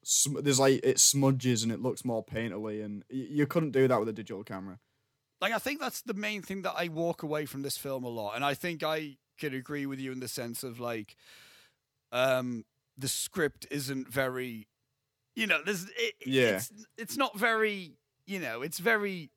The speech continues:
Speaker 2: simple, I'll put it that way. It's a very
Speaker 1: Yeah.
Speaker 2: simple script. But I think what I really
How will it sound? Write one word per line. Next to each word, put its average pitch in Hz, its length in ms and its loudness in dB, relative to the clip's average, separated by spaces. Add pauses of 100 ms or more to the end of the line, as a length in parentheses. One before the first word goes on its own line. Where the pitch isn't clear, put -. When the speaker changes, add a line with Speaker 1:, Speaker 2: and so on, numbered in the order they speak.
Speaker 2:
simple, 160 720 0
I'll 90 140 -10
put 170 160 -2
it 160 100 -2
that 117 220 -8
way. 104 140 -6
It's 117 120 -8
a 147 60 -4
very 160 160 4
Speaker 1:
Yeah. 104 60 2
Speaker 2:
simple 135 800 -4 (380)
script. - 640 -6 (220)
But 190 80 6
I 214 60 6
think 247 200 2
what 214 180 4
I 208 80 6
really 185 840 0